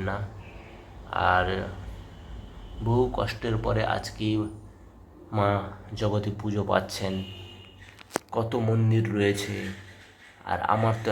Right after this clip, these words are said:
একটা অভ্যেস, মা মনসার নাম শুনলেই আমি কেমন একটা হই। মায়ের মন্দির যেখানে আমি সেখানেই ছুটে যাই, কিন্তু কোথাও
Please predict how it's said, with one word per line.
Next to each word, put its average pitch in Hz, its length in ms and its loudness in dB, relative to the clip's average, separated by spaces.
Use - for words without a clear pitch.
একটা - 260 0
অভ্যেস, 101 420 -2
মা 101 120 8
মনসার 107 520 0
নাম 101 180 6
শুনলেই 101 440 0
আমি 101 220 0
কেমন 95 240 4
একটা 92 240 -10
হই। 90 140 -6
মায়ের 101 300 2
মন্দির 101 480 -2
যেখানে 104 460 0
আমি 101 160 -2
সেখানেই 98 600 -2
ছুটে 95 300 -4
যাই, 82 240 -4
কিন্তু 98 260 -2
কোথাও 101 280 2